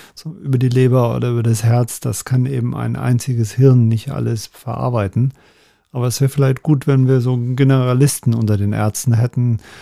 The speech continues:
so einige, die nicht so in der Tiefe so gut sind, aber die, die Zusammenhänge erkennen. Und sowas bei den Depressionen, das finde ich auf jeden Fall sehr, sehr spannend.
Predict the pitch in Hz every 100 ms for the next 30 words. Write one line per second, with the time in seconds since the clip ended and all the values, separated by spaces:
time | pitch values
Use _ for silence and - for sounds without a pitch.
0 | - - 139 135 123 123 120 113 123 131
1 | 123 139 123 110 156 160 160 143 135 147
2 | - 139 139 - 127 123 123 120 117 123
3 | 110 120 117 104 98 98 101 107 101 98
4 | 107 117 107 131 135 - _ _ _ _
5 | _ 127 120 123 127 131 127 143 139 151
6 | 139 127 - 123 117 - 135 123 117 104
7 | 101 98 104 98 98 87 - - 110